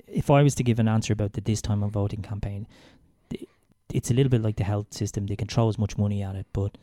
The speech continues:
unless they have, um, they have a secret key to the success, it's always gonna be very hard to convince young people to vote. So the answer could be in maybe, as we said,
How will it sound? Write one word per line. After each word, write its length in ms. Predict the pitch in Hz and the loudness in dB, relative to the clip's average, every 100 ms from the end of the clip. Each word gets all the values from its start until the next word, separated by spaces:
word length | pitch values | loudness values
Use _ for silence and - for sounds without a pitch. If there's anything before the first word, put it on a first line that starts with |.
| _ _ _ _ _ _ _ _ _ - | _ _ _ _ _ _ _ _ _ -10
unless 360 | 127 107 110 120 | -6 -2 -2 0
they 120 | 127 | 0
have, 240 | 117 113 104 - - | 0 -2 -4 -10 -8
um, 380 | 110 104 101 113 _ _ - _ _ - | -4 -4 -4 -8 _ _ -20 _ _ -6
they 80 | 107 | -2
have 180 | 107 | -2
a 60 | 104 | -2
secret 380 | - 117 - - | -2 -2 -2 -4
key 220 | - 117 | 0 0
to 140 | - 107 | 0 -2
the 80 | |
success, 480 | 101 104 - 107 - | -2 -6 -4 -4 -4
it's 120 | 104 - | -8 -6
always 300 | - 107 107 | -2 0 0
gonna 160 | 113 98 | -2 -2
be 120 | 98 | -2
very 260 | - 98 | -4 -4
hard 240 | 85 95 92 - - _ | -4 -6 -8 -14 -20 _
to 100 | - | -10
convince 560 | - 98 98 98 98 - - - _ | -6 -4 -2 -4 -4 -8 -14 -20 _
young 240 | 117 107 107 | 2 2 2
people 300 | 110 - 95 | -2 -2 -6
to 120 | - | -6
vote. 360 | 98 - - - _ - - - | -8 -8 -10 -18 _ -20 -20 -20
So 560 | - - 110 104 101 - _ _ _ _ - | -6 2 6 6 4 -2 _ _ _ _ 0
the 160 | 120 | 4
answer 240 | 117 135 - | 4 4 2
could 180 | 127 110 | 0 2
be 260 | 117 110 | 2 2
in 580 | - 110 107 104 101 101 127 | 0 -2 -2 -2 -4 -6 -4
maybe, 320 | 107 104 104 | -2 -2 -2
as 220 | 101 - | -4 -2
we 220 | 104 104 | -2 -2
said, 360 | 101 110 101 | -6 -8 -8